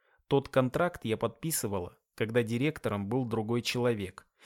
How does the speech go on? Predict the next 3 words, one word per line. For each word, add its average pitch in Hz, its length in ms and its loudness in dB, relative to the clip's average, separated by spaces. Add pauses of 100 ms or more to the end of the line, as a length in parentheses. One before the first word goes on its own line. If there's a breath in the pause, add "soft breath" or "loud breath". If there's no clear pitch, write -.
(260 loud breath)
Теперь 190 360 0
ситуация 143 640 2
изменилась. 120 920 -2